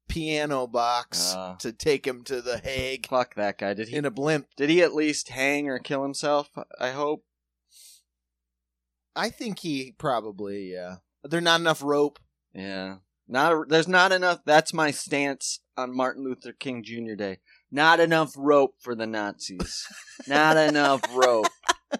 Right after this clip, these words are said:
Speaker 2: Quote me. I will say
Speaker 1: I'm bringing my jute rope bill to the Congress,
Speaker 2: Fuck.
Speaker 1: and I'm doing it today.
Speaker 2: Did you hear?
Speaker 1: And not for the wrong reasons, for the right ones.
Speaker 2: Did you hear? Like, I was like,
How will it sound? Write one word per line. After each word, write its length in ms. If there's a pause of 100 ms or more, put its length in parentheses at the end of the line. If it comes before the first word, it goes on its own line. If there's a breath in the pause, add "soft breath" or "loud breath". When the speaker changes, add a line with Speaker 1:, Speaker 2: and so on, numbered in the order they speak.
(180)
Speaker 2:
Quote 560
me. 300 (2000 loud breath)
I 140
will 220
say 340
Speaker 1:
I'm 80
bringing 260
my 260 (300)
jute 400
rope 300 (160)
bill 300
to 200
the 80
Congress, 680
Speaker 2:
Fuck. 80
Speaker 1:
and 80
I'm 140
doing 280
it 160
today. 640
Speaker 2:
Did 160
you 140
hear? 240
Speaker 1:
And 100
not 200
for 120
the 120
wrong 320
reasons, 420
for 140
the 100
right 300
ones. 300
Speaker 2:
Did 180
you 180
hear? 420
Like, 400
I 120
was 120
like, 220